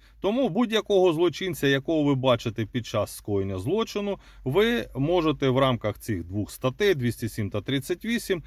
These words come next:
затримати та визвати поліцію, е, і зафіксувати цей злочин. Це теж маленький, але крок до боротьби з цією ібучою зеленою владою.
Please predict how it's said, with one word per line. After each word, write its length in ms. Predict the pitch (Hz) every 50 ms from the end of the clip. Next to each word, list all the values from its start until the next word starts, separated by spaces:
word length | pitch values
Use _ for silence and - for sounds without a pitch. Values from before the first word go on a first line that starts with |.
| - - - - -
затримати 800 | 104 143 214 226 - 208 202 202 208 208 208 202 - 202 196 185 - - - _
та 180 | - 262 262 202
визвати 480 | 170 190 196 170 175 180 156 - 147
поліцію, 720 | 135 - 151 147 151 170 175 151 - - 180 170 170 156 - - _ _ _ _ _ _ _ - - _ _ _ - - -
е, 240 | 117 117 117 117 127
і 160 | 139 196 202
зафіксувати 720 | 131 127 117 - 117 104 - - 107 123 139 135 - - -
цей 340 | - - 120 113 117 - -
злочин. 520 | 92 92 98 113 107 90 - - 90 90
Це 240 | - - 196 208 202 - - - _ _
теж 240 | - 185 156 - -
маленький, 580 | 135 139 156 190 214 226 220 - - 196 185 -
але 380 | - 151 160 170 175 175 156 139
крок 420 | - - 180 185 202 208 165 143
до 100 | 143 151
боротьби 720 | 135 127 135 143 139 143 131 123 120 139 185 196 196 151 - _
з 140 | - - -
цією 580 | - - 135 127 139 165 175 180 180 180 175
ібучою 640 | - - 143 151 139 127 135 151 160 - - 190 196
зеленою 640 | 156 147 156 139 131 131 131 139 143 143 147 143 135
владою. 480 | 127 135 135 127 117 90 71 76 67